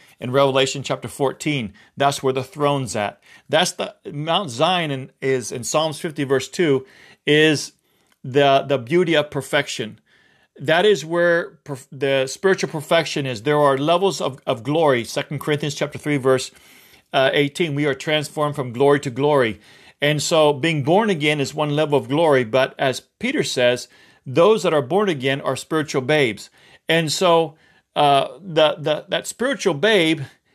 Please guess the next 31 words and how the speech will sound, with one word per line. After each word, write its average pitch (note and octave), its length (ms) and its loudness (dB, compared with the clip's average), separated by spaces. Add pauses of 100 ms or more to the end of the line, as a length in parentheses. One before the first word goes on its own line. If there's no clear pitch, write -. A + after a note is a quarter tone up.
(140)
has D#3+ 240 0
the D#3+ 80 -10
potential D3 760 -4
to C#3+ 140 -12
become D3+ 640 -2
that D3 260 -2
full-grown, D3 500 -2
mature C3+ 340 -4
bride C3+ 360 2
and A#2+ 100 -8
overcomer. A#2+ 640 -6 (400)
But C#3 200 -2
there C#3 140 2
has C#3 180 -2
to D3 100 -10
be C3 100 -8
a B2+ 60 0
process C3+ 460 -4
of B2 100 -6
maturity. B2 580 -6
Even F#3+ 220 0
Jesus C#3+ 400 -4
had C3 180 0
to B2+ 60 -6
be B2+ 140 -6
matured. A#2 480 -2
At A#2 160 -6
twelve F3 340 0
years C#3+ 220 -4
of A#2+ 100 -8
age, C3 380 -4